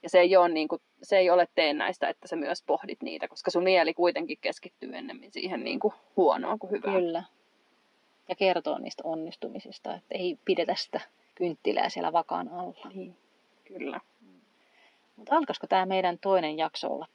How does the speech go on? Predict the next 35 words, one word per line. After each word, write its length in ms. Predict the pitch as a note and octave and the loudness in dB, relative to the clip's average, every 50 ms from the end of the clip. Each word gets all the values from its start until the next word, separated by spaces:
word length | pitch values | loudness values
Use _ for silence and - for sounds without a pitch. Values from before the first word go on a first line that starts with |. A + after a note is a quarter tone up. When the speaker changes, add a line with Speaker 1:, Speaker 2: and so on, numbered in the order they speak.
| _ - | _ -4
Speaker 2:
tässä, 460 | - F#3+ F#3 F3+ - - - - - _ | -2 -2 -2 -2 -6 -14 -10 -10 -10 _
kuule? 380 | - A3 - - - - A#3 - - _ _ _ _ _ | -8 -10 -10 -6 -2 -2 -2 -4 -4 _ _ _ _ _
Speaker 1:
Kyllä. 220 | - A3+ F#3+ E3+ | -6 -4 -4 -4
Speaker 2:
Mitä 160 | F3 - F#3+ E3 | -2 -2 -4 -2
mieltä 300 | D#3+ D#3+ D#3+ D#3+ - - - | -2 -4 -6 -8 -8 -8 -6
oot? 300 | - E3 - - - - - - _ _ _ - - - - - _ _ - | -4 -4 -4 -4 -6 -8 -10 -18 _ _ _ -20 -20 -20 -20 -20 _ _ 0
Tänään 480 | - B3+ D4 D#4+ C#4+ A#3 G3+ F#3 F#3 | 2 4 6 6 6 6 6 4 4
meidän 440 | F3 F3 E3+ E3+ E3 E3 E3 E3 - _ _ _ _ _ _ _ _ _ | 2 2 2 4 4 4 2 0 -2 _ _ _ _ _ _ _ _ _
kortteina 580 | - G3+ G3 - - _ - - D#3 C#3+ C#3+ - | 0 2 2 2 2 _ -2 -2 -2 -2 -2 -4
on 240 | - D3+ D#3 D3+ C3 _ _ _ - | -4 -4 -4 -4 -8 _ _ _ 2
Kaisa 300 | A3+ A3 G#3+ G#3 F#3 - | 4 6 6 4 2 0
Kärkkäisen 760 | - D3 D#3 D3+ _ _ - - - - - - E3 G#3 - _ _ _ _ _ _ _ _ _ - | 0 0 0 0 _ _ -6 -6 -6 -4 -4 -2 -4 -4 -4 _ _ _ _ _ _ _ _ _ 0
Heartful 360 | G#3+ G3+ G3 F#3+ _ - D#3 | 4 4 4 4 _ -4 -4
Yogan 520 | D3 D#3 E3 D#3+ D#3+ C#3+ - C#3+ C#3+ C#3 F3 | -2 -2 0 0 0 0 -2 -4 -6 -2 -2
lempeyden 500 | F#3 G3 F#3+ F3 D3 C#3 B2+ B2 D3 - | -2 -2 0 2 2 2 2 0 -6 -8
kortit, 480 | - F3 E3+ E3 D#3+ D#3+ - D#3+ - - | -4 -2 -2 -2 -2 -4 -6 -8 -8 -8
jotka 240 | C3 - - F#3 F3 | -14 -10 -6 -6 -6
on 100 | F#3+ F#3 | -6 -6
kuvannut 520 | - G3+ F#3 E3 D3+ A#2 G#3+ G#3 G#3+ - - - _ | -8 -6 -4 -4 -4 -4 -4 -8 -10 -10 -12 -18 _
sitten 380 | - G3+ - _ - G#3 G#3 F#3+ | -6 -6 -6 _ -6 -4 -4 -2
Maria 400 | G3 G3+ G3 A3 A3 G3+ - A3+ - | -2 -2 0 0 0 0 -2 -4 -6
Kärkkäinen. 1000 | - - - - - _ _ _ - - - - - - - - B3+ C#4+ E4 F#4+ F#4 - | -4 -4 -4 -4 -6 _ _ _ -10 -6 -4 -4 -4 -4 -4 -2 0 0 0 0 -2 2
Speaker 1:
Joo, 140 | G3+ F3+ E3 | 2 4 4
ne 100 | D#3 D#3 | 4 2
kuvat 360 | - E3+ D#3+ D#3 D3 D3+ - | 2 0 4 4 2 2 2
on 120 | - - | -4 -2
aivan 220 | C#3+ D#3 D#3 - - | -2 -2 0 0 0
ihan 140 | E3 D#3 D3 | 0 0 0
niin, 120 | C#3+ C#3+ | 0 0
on 60 | D#3 | 0
siis 260 | - D#3 D#3 D#3+ D#3 | -2 -2 -8 -8 -4
Kaisa 360 | - F3 D#3+ D#3 D3+ - C#3+ F#2+ | 0 4 4 4 4 4 2 0
useimmissa 460 | - - F#3 D3+ D3+ C#3 F3+ - - | 2 0 0 0 0 -2 -6 -6 -2
korteissa 580 | - D#3 D3+ - - F3+ F#3 G#3 - - G3 | 0 0 0 2 2 0 0 0 2 2 4
ja 140 | F#3 F#3 E3 | 6 6 4